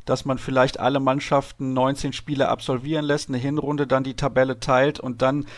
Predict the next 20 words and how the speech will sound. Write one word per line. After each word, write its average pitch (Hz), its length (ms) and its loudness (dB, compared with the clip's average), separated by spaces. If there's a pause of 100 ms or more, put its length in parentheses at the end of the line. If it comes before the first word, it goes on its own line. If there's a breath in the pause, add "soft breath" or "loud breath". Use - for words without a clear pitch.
(160 loud breath)
die 131 80 -2
Mannschaften 127 480 -2
untereinander 127 520 0
nochmal 123 280 -2
gegeneinander 117 420 -2
spielen. 113 240 -4
Das 113 160 -2
scheint 139 220 0
ja 151 80 0
dann 135 140 2
nicht 147 180 -2
der - 60 2
Fall 123 200 0
zu 113 120 -8
sein, 107 200 0
dass 107 140 -4
Sie 117 100 -8
dahingehend 113 640 0
Überlegungen 110 560 -2
anstellen. 107 560 -4